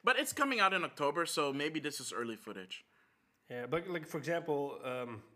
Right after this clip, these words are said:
Speaker 2: Se-, uh, Hellblade: Senua's Sacrifice is another game that's coming. They, they showed in this,
Speaker 1: That
Speaker 2: uh,
Speaker 1: looked
Speaker 2: direct.
Speaker 1: great.
Speaker 2: And that really looks nice. Yeah,
Speaker 1: Yeah.
Speaker 2: so I'm, I'm a, I'm a bit surprised about, like, the, the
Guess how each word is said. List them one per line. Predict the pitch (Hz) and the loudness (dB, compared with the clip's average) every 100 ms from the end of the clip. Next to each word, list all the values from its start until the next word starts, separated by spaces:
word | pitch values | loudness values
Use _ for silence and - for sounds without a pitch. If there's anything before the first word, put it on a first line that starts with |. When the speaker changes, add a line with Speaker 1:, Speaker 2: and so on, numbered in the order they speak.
| - | -14
Speaker 2:
Se-, | - 151 156 135 | -4 -2 0 0
uh, | |
Hellblade: | 123 151 143 127 | 0 0 0 -2
Senua's | 120 139 135 123 | -2 -2 -2 -2
Sacrifice | - 143 143 117 110 - - - - _ | -2 -4 -4 -4 -4 -8 -14 -20 -20 _
is | 123 120 | -6 -2
another | 131 147 | 0 0
game | 135 120 | 0 0
that's | 113 - | 0 -2
coming. | 123 110 110 131 - | -2 -2 -4 -6 -6
They, | 117 | -6
they | 113 117 101 | -6 -8 -6
showed | - 117 | -4 -4
in | 113 107 | -4 -6
this, | 101 | -2
Speaker 1:
That | 117 143 | 2 2
Speaker 2:
uh, | 143 | 2
Speaker 1:
looked | 156 | 0
Speaker 2:
direct. | - 165 381 | 4 6 4
Speaker 1:
great. | - - - - | 0 -12 -10 -4
Speaker 2:
And | 127 | 0
that | 202 | 0
really | 151 151 135 | 0 0 0
looks | 123 117 | -2 -6
nice. | 113 143 285 302 - | 0 2 2 0 0
Yeah, | 143 | 0
Speaker 1:
Yeah. | 151 | 2
Speaker 2:
so | 165 | 0
I'm, | 190 170 | 0 -2
I'm | 202 | -2
a, | 190 190 | -2 -2
I'm | 165 | -6
a | 170 | -4
bit | 226 | -6
surprised | - 156 190 226 208 | -6 -6 -2 0 0
about, | 175 147 143 | 2 0 2
like, | 139 - | -2 -2
the, | 113 | -10
the | - | -12